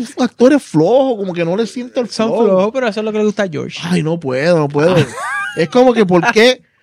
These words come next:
Speaker 1: por qué yo tuve que ver la cara a Boba Fett? Yo nunca necesité verle la cara a Boba Fett.
Speaker 2: Pero viste los clones, cabrón, y
Speaker 1: Pero
Speaker 2: tú sabías
Speaker 1: no,
Speaker 2: cómo se
Speaker 1: pero Boba
Speaker 2: veía.
Speaker 1: Fett es Boba Fett.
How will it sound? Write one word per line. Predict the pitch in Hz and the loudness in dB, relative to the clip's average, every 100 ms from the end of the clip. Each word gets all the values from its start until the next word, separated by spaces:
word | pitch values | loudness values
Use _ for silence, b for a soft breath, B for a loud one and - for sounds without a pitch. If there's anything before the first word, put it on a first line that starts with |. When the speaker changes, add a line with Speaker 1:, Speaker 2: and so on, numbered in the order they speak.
| _ | _
Speaker 1:
por | 202 180 | -2 0
qué | - 220 | 2 2
yo | 247 | 2
tuve | 254 247 233 | 0 2 2
que | 220 | 2
ver | 214 220 | 2 2
la | 214 208 | 0 0
cara | 220 226 214 | 0 -2 -2
a | 202 151 | -2 0
Boba | 131 127 104 | 2 0 -2
Fett? | 110 101 | -8 -8
Yo | 135 | -4
nunca | 165 175 165 | -4 -4 -4
necesité | 156 151 143 131 165 | -4 -4 -4 -4 -2
verle | 147 120 123 | -2 -2 -4
la | 120 | -6
cara | 120 113 | -6 -6
a | |
Boba | 107 101 | -6 -8
Fett. | - 90 - | -10 -14 -8
Speaker 2:
Pero | 180 | -6
viste | 175 165 196 | -6 -2 0
los | 202 | 0
clones, | 196 160 147 165 208 | 0 -2 -2 -4 -4
cabrón, | 233 196 180 208 | -4 -2 -6 -2
y | |
Speaker 1:
Pero | 139 151 143 | 2 4 4
Speaker 2:
tú | 254 | 2
sabías | - 196 214 175 | 2 0 2 2
Speaker 1:
no, | 214 | 2
Speaker 2:
cómo | 247 | 0
se | 226 | 2
Speaker 1:
pero | 214 202 | 4 6
Boba | 185 180 170 | 6 6 4
Speaker 2:
veía. | |
Speaker 1:
Fett | 233 269 | 2 0
es | 202 | 2
Boba | 208 220 214 | 6 6 6
Fett. | - 165 220 185 - | 2 0 0 -4 -10